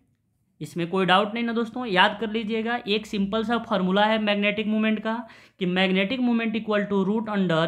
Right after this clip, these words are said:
n into n plus two B M, जहाँ पे एन आपका क्या होगा दोस्तों? अनपेयर्ड इलेक्ट्रॉन, और बी एम मैग्नेटिक मोमेंट का यूनिट होता है जिसको हम लोग बोलते हैं बोर मैग्नेटॉन।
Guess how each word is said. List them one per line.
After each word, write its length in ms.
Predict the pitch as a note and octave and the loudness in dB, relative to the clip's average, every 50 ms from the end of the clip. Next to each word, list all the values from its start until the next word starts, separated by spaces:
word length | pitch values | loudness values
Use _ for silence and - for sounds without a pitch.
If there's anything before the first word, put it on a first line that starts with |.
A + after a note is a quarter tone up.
| E3 E3 F#3 | -2 -2 -2
n 140 | G3 G#3 A3+ G#3 | 0 0 0 0
into 320 | G#3 G3 F#3+ E3+ F#3 G#3 - - | 0 0 0 0 -2 -6 -4 -4
n 160 | F3 F#3 F#3+ F#3 - | -2 -2 -2 -2 -2
plus 200 | F#3+ G3 G3 G3 - | -2 -2 -2 -4 -6
two 180 | - A3 A#3 G3+ | -6 -6 -4 0
B 140 | G3 A#3+ A#3+ B3 | 2 2 2 2
M, 180 | B3 B3+ C4+ C4+ - - - _ _ - | 2 0 -2 -6 -10 -14 -20 _ _ -8
जहाँ 280 | D3 G3+ G3+ A3 A#3+ A#3+ A#3+ B3 | -4 -2 0 2 0 0 0 -2
पे 100 | B3 A#3+ - - - | -4 -4 -4 -4 -2
एन 200 | A#3 B3+ C4 B3+ | -2 -2 -2 0
आपका 420 | A3+ A3+ A3 A3 A3 - A#3 A#3 | 0 2 0 0 0 -4 -6 -6
क्या 180 | A3+ A3+ A#3 A#3 | -4 -2 -2 -2
होगा 220 | A#3 A3+ A3+ A#3 | -2 -2 -2 -2
दोस्तों? 340 | A3 A#3 G#3+ - - B3+ B3 - G#3 | -4 -4 -6 -6 -6 -6 -6 -4 -2
अनपेयर्ड 500 | G3+ G#3 G#3 G3 G3 G3+ G3+ A3+ A3 A#3 | -2 -2 -2 -2 0 0 0 2 2 2
इलेक्ट्रॉन, 500 | A#3 A#3 A#3 A#3 A#3 B3 A#3+ B3+ C4 B3 | 2 2 0 -2 -4 -4 -4 -4 -6 -6
और 260 | - - F#3 F#3 D#3+ D3 | -4 -2 -2 -2 -2 -2
बी 180 | D3 F3+ G3 G#3+ | -2 0 2 2
एम 200 | A3 A#3 A#3 A#3 G#3+ | 2 2 0 0 0
मैग्नेटिक 440 | G3+ G3 F#3+ F#3+ F#3+ F#3 G#3 A3 G#3+ | 2 2 2 2 2 0 0 -2 0
मोमेंट 420 | G#3 G3+ G3+ G#3 G#3+ G#3+ G#3+ A3 | 0 0 0 0 -2 -2 -2 -2
का 60 | A3+ | -2
यूनिट 380 | G#3 E3+ D#3 D#3+ F3 G3+ G#3+ A3+ | 0 0 2 2 2 2 0 -2
होता 260 | A3 G#3+ A3 A3+ A3 | -4 -4 -2 -2 -2
है 220 | A3+ A#3 B3 C4+ - - - - - _ - | -2 -2 -4 -6 -8 -14 -20 -20 -20 _ -8
जिसको 300 | D#3+ F#3+ F#3 F#3+ - A3 | -8 -8 -6 -6 -6 -4
हम 160 | A3 A3 G#3+ | -2 0 0
लोग 140 | G#3+ G#3+ G#3 E3+ | 0 0 0 2
बोलते 280 | F#3 F#3 F#3 F#3 A3 | 0 0 0 -2 -2
हैं 180 | A#3 A3+ F#3 C#3+ | -2 -2 0 2
बोर 240 | E3 G3 A3 A#3 G#3+ | 2 4 4 4 4
मैग्नेटॉन। 640 | F#3 D#3+ D3 B2+ B2+ B2 A#2+ B2 A#2 A2+ A2+ A#2 | 4 2 2 2 0 -2 -4 -4 -6 -10 -12 -14